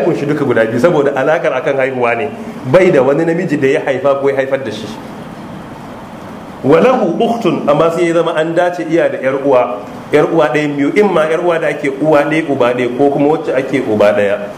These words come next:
Waɗannan biyu ne kadai ke iya cin gadon mutum. Wanda yar uwa da ake uwa ɗaya uba ɗaya ko wanda ake uba ɗaya, amma wacce ake uwa ɗaya kadai uba daban-daban ba ta cin gadon mutum. Mafhum? Tayyib. To in mutum ya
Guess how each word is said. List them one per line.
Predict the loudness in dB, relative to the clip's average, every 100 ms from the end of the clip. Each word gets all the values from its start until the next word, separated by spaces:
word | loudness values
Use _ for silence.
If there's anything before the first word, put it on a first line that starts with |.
| -16 -16 -16 -16 -2
Waɗannan | 2 4 4 2
biyu | 2
ne | 2 0
kadai | -2 -2
ke | 0
iya | 0
cin | 0 2
gadon | 2 2
mutum. | 0 -2 -4 -6 -12 -14 -16 -14 0
Wanda | 2 4 4
yar | 2 2
uwa | 2 2
da | 0
ake | -2 -2 0
uwa | 2 2 2 2
ɗaya | 0
uba | 0 2 2
ɗaya | 0 -2
ko | 0 2
wanda | 2 0
ake | 0 -2
uba | -2 2 2 2
ɗaya, | 2 0 0
amma | 2 4
wacce | 2 0 -4
ake | -2 -2 0 0
uwa | 4 2 2
ɗaya | -2 0
kadai | 0 0 0 -2
uba | 0 2 4
daban-daban | 4 2 0 0 2
ba | 2
ta | 0
cin | -2
gadon | 0 0 0
mutum. | -2 -6 -8 -12 -14 -14 -16 -16 -16 -16 -16 -16 -16 -6 0
Mafhum? | 2 4 4 6 4 0 -4 -6 -4 -4 -4 -4 -6 0
Tayyib. | 2 2 0 0
To | 2 4
in | 4
mutum | 4
ya | 4